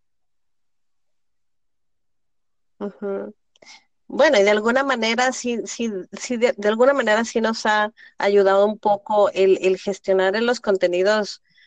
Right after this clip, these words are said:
Eh, yo cuando empecé, empezamos con esto de Latinos,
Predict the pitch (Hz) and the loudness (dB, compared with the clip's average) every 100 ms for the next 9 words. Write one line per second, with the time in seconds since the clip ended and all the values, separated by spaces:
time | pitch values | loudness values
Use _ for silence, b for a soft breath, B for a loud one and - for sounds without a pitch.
0 | _ - 175 175 175 175 170 170 170 180 | _ -8 -6 -2 0 2 2 4 2 2
1 | 196 202 247 269 240 196 170 170 170 170 | 4 4 4 0 0 2 2 2 0 2
2 | 180 185 196 190 170 185 190 202 202 226 | 0 2 2 2 4 2 0 -2 -4 -2
3 | 202 196 - 208 196 185 190 190 285 - | 0 0 0 0 2 0 0 2 0 -2